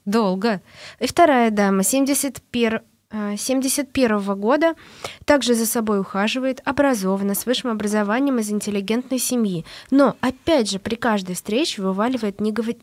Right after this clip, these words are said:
негативизм обо всём и обо всех. Я их знаю на протяжении более двадцати лет. Они в том непенсионном возрасте такие были.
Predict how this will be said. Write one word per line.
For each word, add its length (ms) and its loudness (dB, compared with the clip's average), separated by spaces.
негативизм 840 0
обо 180 -2
всём 300 0
и 20 0
обо 200 0
всех. 360 -6
Я 240 4
их 80 0
знаю 320 2
на 80 0
протяжении 560 -2
более 400 2
двадцати 500 -6
лет. 300 -4
Они 360 2
в 140 -10
том 300 6
непенсионном 960 2
возрасте 540 0
такие 480 -2
были. 360 -4